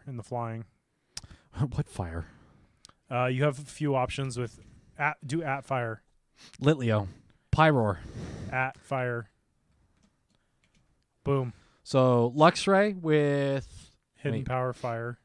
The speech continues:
Speaker 2: <laughs> You ain't using that.
Speaker 1: No.
Speaker 2: So, uh, let's see. Electivire. What is
Speaker 1: Has
Speaker 2: Electivire?
Speaker 1: flamethrower.
Speaker 2: Has flamethrower.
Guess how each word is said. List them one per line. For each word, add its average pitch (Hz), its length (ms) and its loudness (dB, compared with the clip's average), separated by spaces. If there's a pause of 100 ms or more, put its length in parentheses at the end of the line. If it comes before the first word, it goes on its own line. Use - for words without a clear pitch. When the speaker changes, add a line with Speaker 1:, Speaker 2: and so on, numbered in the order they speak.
(140)
Speaker 2:
<laughs> - 100 -8 (440)
You 139 160 0
ain't 131 100 0
using 107 260 0
that. 107 200 0 (100)
Speaker 1:
No. 123 400 -4
Speaker 2:
So, 131 340 8
uh, 117 840 2
let's 131 260 -2
see. 107 580 -4 (600)
Electivire. 135 1800 -4
What 135 140 -6
is 110 60 -6
Speaker 1:
Has 123 240 -2
Speaker 2:
Electivire? 120 200 -4
Speaker 1:
flamethrower. 107 200 -6
Speaker 2:
Has 113 180 -10 (140)
flamethrower. 110 600 2